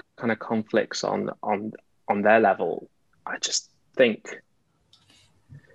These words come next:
it doesn't make life easier for the novice who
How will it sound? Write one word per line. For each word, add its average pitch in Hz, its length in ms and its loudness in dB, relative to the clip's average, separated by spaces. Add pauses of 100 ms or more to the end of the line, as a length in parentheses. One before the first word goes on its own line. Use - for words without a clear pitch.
(720)
it 131 160 -2
doesn't 156 300 6
make 151 260 4
life 139 220 4
easier 117 360 4
for 113 360 4 (560)
the 127 80 -2
novice 113 760 0 (220)
who 110 80 -4